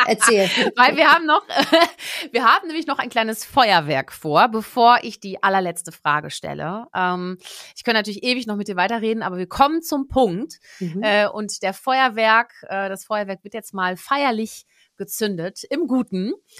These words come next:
Speaker 1: Mhm.
Speaker 2: Und zwar entscheide dich zwischen Berge oder Meer.
Speaker 1: Meer.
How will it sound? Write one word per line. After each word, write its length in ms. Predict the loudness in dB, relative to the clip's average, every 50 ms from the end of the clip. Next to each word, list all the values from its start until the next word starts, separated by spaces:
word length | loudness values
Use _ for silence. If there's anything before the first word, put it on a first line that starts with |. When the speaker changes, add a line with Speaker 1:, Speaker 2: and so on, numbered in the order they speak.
| -6
Speaker 1:
Mhm. 240 | -4 -4 -4 -4 -4 -4
Speaker 2:
Und 160 | -4 -6 -6
zwar 480 | 0 2 4 6 6 6 6 4 2 -2 -8
entscheide 460 | -8 -6 0 2 2 2 2 2 -2
dich 200 | -2 -6 -10 -12
zwischen 380 | -10 -8 -6 -6 -6 -6 -4 0
Berge 280 | 2 2 2 2 -2
oder 180 | -2 -4 -4 -4
Meer. 280 | -4 -4 -6 -6 -8 -10 _ _ _ _ _ _ _ _ _ _ _ _ _ _ -20 -12 _
Speaker 1:
Meer. 340 | -6 -4 -4 -4 -6 -8